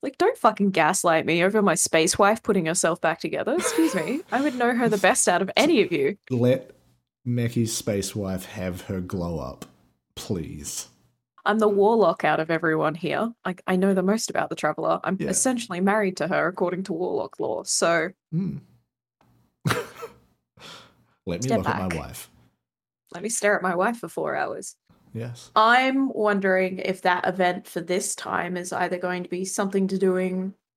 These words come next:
Speaker 1: with the exorcism or the ley lines coming together, or Xivu Arath's arrival.
Speaker 2: Xivu or Savathun?
Speaker 1: Xivu.
Speaker 2: Yeah, right.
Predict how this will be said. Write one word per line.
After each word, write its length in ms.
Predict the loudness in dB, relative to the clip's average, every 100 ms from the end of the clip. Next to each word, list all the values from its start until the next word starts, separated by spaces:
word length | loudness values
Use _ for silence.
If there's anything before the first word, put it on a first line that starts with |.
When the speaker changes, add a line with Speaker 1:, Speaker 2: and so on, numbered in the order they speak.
| -2
Speaker 1:
with 280 | 0 0
the 100 | 0
exorcism 640 | -2 -2 -8 -8 -8 -6 -4
or 80 | -4
the 120 | -2
ley 200 | 0 0
lines 400 | 0 -2 -4 -6
coming 300 | -8 -6 -6
together, 440 | -4 -2 0 -2 0
or 400 | 2 4 4 2
Xivu 600 | 0 0 0 2 2 2 2
Arath's 500 | 0 2 0 -2 -4
arrival. 640 | 0 2 0 -2 -8 -12 _ _ _ _ _ _ _ _ _ _ _ -8
Speaker 2:
Xivu 380 | -2 0 0 0
or 80 | 0
Savathun? 580 | -2 -4 -4 -4 -6 -6 _ _ _ _ _ _ _ _ _ _ _ -8
Speaker 1:
Xivu. 460 | -6 -4 -4 -8 -10 _
Speaker 2:
Yeah, 140 | -8 -6
right. 340 | -4 -6 -8